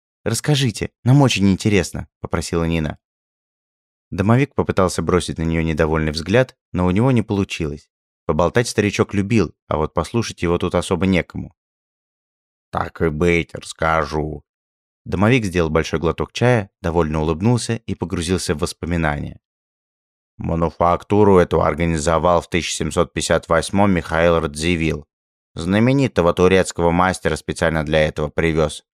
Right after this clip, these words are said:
армянина по национальности. Тот некоторое время работал в Станиславе,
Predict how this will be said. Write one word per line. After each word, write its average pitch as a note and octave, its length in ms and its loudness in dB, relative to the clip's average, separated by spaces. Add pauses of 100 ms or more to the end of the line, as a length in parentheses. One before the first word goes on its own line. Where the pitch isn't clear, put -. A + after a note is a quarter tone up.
армянина G#2 600 2
по D#2+ 120 -4
национальности. D#2 920 -2 (500)
Тот A2 280 2
некоторое F2+ 440 0
время E2 320 2
работал D#2+ 360 0
в - 60 -10
Станиславе, D#2+ 760 -4